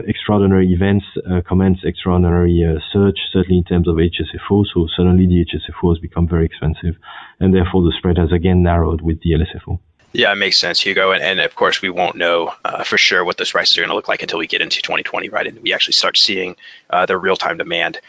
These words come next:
Speaker 2: It's just kinda interesting to see the dynamics, uh, with the Saudi disruption and actually see kind of the opposite of what we, you know, initially expected with, uh, H S F O going up. And then, uh, that does sort of, uh,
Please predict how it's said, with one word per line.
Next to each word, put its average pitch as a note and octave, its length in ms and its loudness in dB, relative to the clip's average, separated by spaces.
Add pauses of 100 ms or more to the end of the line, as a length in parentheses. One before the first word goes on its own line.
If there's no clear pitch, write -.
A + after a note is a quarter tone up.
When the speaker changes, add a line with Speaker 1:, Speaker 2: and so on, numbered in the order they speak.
(180)
Speaker 2:
It's - 100 -4
just - 100 0
kinda G#2 140 -2
interesting F#2+ 340 -2
to E2 80 -2
see - 120 0
the E2+ 140 -4
dynamics, F2 560 -2
uh, F2 200 2
with - 120 -10
the F#2 60 -4
Saudi F2+ 300 0
disruption F2 540 -2
and E2 140 -10 (240)
actually G2 260 -2
see G2 240 0
kind G2+ 160 -2
of F#2 60 -4
the F2+ 180 -10 (160)
opposite G#2 480 0
of F#2 160 -8
what F#2 180 -2
we, F#2 320 -10
you G2 120 -10
know, F#2 80 -2
initially F2+ 340 -2
expected - 420 -6 (320)
with, F#2 260 -4
uh, F2 140 0
H F2+ 240 -4
S F#2+ 160 -4
F G2 100 -6
O F2 140 -2
going F2 240 -6
up. F2+ 260 -2
And F2+ 80 -4
then, F2 160 -6 (380)
uh, F#2+ 80 0
that G2 160 2
does F#2+ 180 2
sort F2+ 240 0
of, F2 240 -4
uh, F#2+ 220 -2